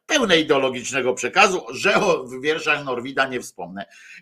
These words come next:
e, oraz innych, na przykład o powstaniu warszawskim nie powinno się mówić, e, e, też, bo o ile oczywiście dorośli, e, chcą korzystać z wiedzy o powstaniu,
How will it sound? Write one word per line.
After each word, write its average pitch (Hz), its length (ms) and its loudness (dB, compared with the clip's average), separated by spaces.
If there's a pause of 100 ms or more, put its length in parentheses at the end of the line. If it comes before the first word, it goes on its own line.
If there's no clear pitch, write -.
e, 139 560 -2
oraz 139 440 0
innych, 120 340 -10
na 127 80 -4
przykład 147 260 -4
o 143 100 -6
powstaniu 117 580 -4
warszawskim 113 500 -4
nie 117 100 -6
powinno 117 260 -6
się 117 100 -14
mówić, 123 220 -12 (340)
e, 135 260 -2
e, 127 220 4
też, - 480 0 (640)
bo 143 200 0
o 151 120 4
ile 147 260 4
oczywiście 143 540 -2
dorośli, 139 600 2 (300)
e, 123 360 2
chcą 277 340 4
korzystać 127 560 -2
z - 100 -14
wiedzy 113 380 0
o 104 120 -8
powstaniu, 120 580 -6